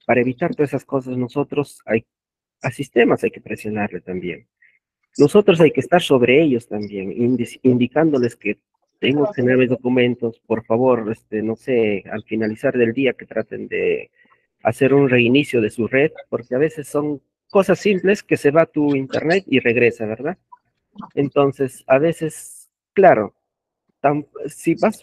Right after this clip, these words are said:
eh, como dices, es un momento crítico que quizás, como dice, pucha, sistema, ya dieron, eh, su mano a torcer, dijeron, "No, pucha, no vamos a poder solucionar porque realmente se ha caído". Está bien,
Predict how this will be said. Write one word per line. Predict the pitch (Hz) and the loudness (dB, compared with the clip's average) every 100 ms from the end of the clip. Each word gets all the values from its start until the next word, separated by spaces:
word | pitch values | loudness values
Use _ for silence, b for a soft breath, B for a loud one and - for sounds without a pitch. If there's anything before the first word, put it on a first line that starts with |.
| 120 | -4
eh, | 139 - - - | -2 -2 -6 -6
como | 170 196 | 2 4
dices, | 240 196 - - | 4 0 -2 -4
es | 208 247 | -2 -2
un | 220 | -2
momento | 202 226 208 185 - | 0 0 0 -6 -8
crítico | 196 190 170 147 | -8 -8 -8 -10
que | - - | -10 -20
quizás, | - - 185 - | -20 -8 -8 -6
como | 151 151 | -4 -2
dice, | 160 156 - | -4 -6 -12
pucha, | - - 131 | -12 -14 -12
sistema, | 139 - 170 151 151 | -14 -6 -4 -2 0
ya | 160 147 - | 0 -2 -6
dieron, | - 175 165 151 95 - | 0 2 2 -4 -6 -6
eh, | 113 - | -8 -8
su | - 147 | -6 0
mano | 180 175 156 | 2 2 0
a | |
torcer, | - 135 165 | -2 -4 -2
dijeron, | 147 160 139 139 | -4 -4 -4 -4
"No, | 139 | -6
pucha, | 156 151 131 | -8 -8 -6
no | 147 | -4
vamos | 151 143 | -4 -4
a | 131 | -6
poder | 135 139 | -4 -4
solucionar | - 123 - 135 143 135 | -6 -10 -8 -6 -6 -6
porque | 113 - - - 107 123 | -10 -8 -10 -8 -8 0
realmente | 131 143 147 123 | 0 2 -2 -2
se | 123 | -10
ha | 120 | -10
caído". | 120 135 147 160 - - _ - 226 _ _ _ 370 370 _ _ _ - 185 | -6 -2 -2 -2 -6 -16 _ -20 -20 _ _ _ -4 -4 _ _ _ -2 -2
Está | - 247 | 2 2
bien, | 196 131 | 4 2